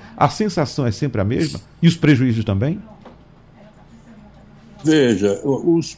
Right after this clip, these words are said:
Speaker 2: é, é, a sensação basicamente é a mesma. Porque isso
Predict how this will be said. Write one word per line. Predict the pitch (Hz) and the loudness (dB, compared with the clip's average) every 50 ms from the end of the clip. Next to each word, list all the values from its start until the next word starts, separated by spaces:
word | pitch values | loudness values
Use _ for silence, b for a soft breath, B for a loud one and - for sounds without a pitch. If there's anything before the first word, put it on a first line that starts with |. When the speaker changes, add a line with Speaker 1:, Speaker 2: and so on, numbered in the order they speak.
| - - | -6 -4
Speaker 2:
é, | 139 131 127 127 113 - - | -2 -2 -2 -4 -6 -8 -8
é, | 135 131 123 120 117 113 113 110 107 104 104 101 95 90 - - _ _ - - - - - - | -4 0 0 2 4 2 2 2 0 0 -2 -2 -4 -8 -12 -18 _ _ -20 -20 -20 -20 -20 -10
a | - 175 | -8 -6
sensação | 170 - 214 202 180 - 175 143 131 - - 147 135 135 | -4 -2 -2 -2 -2 -2 -6 -6 -6 -4 -4 -4 -4 -2
basicamente | 117 151 165 170 156 143 139 135 - 120 107 110 110 110 113 113 - 131 | -2 -2 -2 -2 -2 -4 -6 -6 -6 -6 -6 -4 -2 -4 -4 -4 -4 -6
é | 120 | -6
a | 110 107 | -4 -4
mesma. | 101 95 90 87 82 73 82 78 71 67 - - - - - - - B B B B B B B B B - - _ _ - | -4 -2 -2 -2 -2 -4 -6 -10 -12 -16 -18 -20 -20 -20 -20 -20 -20 B B B B B B B B B -20 -20 _ _ 2
Porque | 131 143 127 - - 156 151 | 4 4 4 4 4 4 6
isso | 156 156 156 170 180 196 - - - 139 | 6 6 6 6 4 4 2 2 2 0